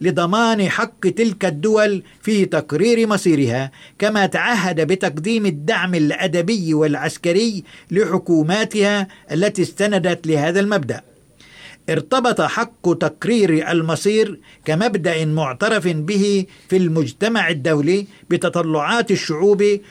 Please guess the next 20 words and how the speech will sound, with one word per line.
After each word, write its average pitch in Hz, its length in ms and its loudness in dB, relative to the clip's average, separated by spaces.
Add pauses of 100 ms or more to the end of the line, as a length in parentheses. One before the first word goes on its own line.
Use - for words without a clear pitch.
(120)
ونضالها 185 800 2
من 170 220 -4
أجل 170 300 -2
التحرر 175 760 0
والاستقلال 170 960 0 (220)
في 196 200 0
أوائل 165 500 0
القرن 165 460 0
العشرين، 180 520 -2 (580)
وتأكد 185 600 0
ذلك 190 520 0
من 170 140 -2
خلال 196 460 2
مؤتمر 196 460 0
السلام 151 560 0 (340)
الذي 180 400 2
أعقب 190 420 -2
الحرب 160 460 -2
العالمية 160 800 -2
الأولى، 156 580 0